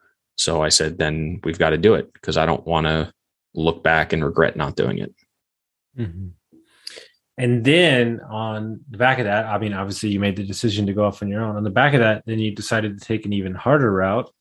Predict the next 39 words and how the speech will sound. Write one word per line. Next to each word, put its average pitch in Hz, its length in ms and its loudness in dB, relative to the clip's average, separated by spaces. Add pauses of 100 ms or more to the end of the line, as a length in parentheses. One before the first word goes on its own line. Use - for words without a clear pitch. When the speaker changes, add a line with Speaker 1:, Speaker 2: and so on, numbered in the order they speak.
(140)
Speaker 2:
and - 640 0
Speaker 1:
Mm-hmm. 107 60 0
Speaker 2:
you 104 120 2
wanted 110 260 2
to 107 120 4
property 110 380 0
manage 110 320 0
it 95 120 -2
yourself 92 500 -6
as 92 100 -12
well 90 180 -6
too. - 280 -6 (680)
Speaker 1:
Yeah. 233 220 6 (300)
You 156 120 4
know, 127 200 4 (440)
I 131 140 4
had 120 380 2
been 123 180 6
saying, 120 300 2
you 107 60 2
know, 101 80 2
if 101 100 -4
people 104 260 2
wanna 95 380 2
spend - 380 0
the 95 60 2
time 92 280 0
and 85 80 2
energy 87 320 0
to 87 60 -4
find 85 480 -4 (100)
podcasts 92 600 0
of 87 140 -2
me 90 220 4
over 85 140 2
the 82 100 -2
past 82 320 -2
two 90 100 -4
years, 92 560 2